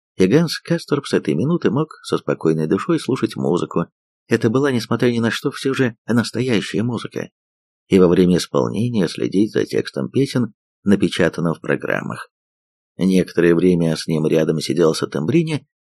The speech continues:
но вскоре тоже исчез, сделав несколько едких и пластичных замечаний по поводу глухого баликанта местной певицы и насмешливо выразив своё удовольствие от того, что здесь сегодня вечером царит столь приятное и уютное единение душ.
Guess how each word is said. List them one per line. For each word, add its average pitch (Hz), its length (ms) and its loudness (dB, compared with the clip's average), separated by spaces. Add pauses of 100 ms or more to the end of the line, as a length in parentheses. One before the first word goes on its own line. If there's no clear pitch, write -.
(120)
но 151 180 4
вскоре 151 280 2
тоже 123 320 4
исчез, 101 380 0
сделав 135 460 4
несколько 117 540 -2 (240)
едких 135 640 2
и 123 120 0
пластичных 82 800 0
замечаний 82 500 -2
по 73 120 -2
поводу 95 480 4 (200)
глухого 101 640 6
баликанта 78 720 0
местной 62 360 -4
певицы 139 560 -2 (280)
и 107 100 6
насмешливо 143 540 2
выразив 117 400 4
своё 113 300 2
удовольствие 113 680 2
от 92 120 -2
того, 156 220 -2
что 120 260 2
здесь 113 300 -2
сегодня 113 360 2
вечером 113 460 -2 (100)
царит 113 320 0
столь 120 320 2 (300)
приятное 131 800 2
и 107 200 2
уютное 92 500 2
единение 80 580 0
душ. 60 380 -6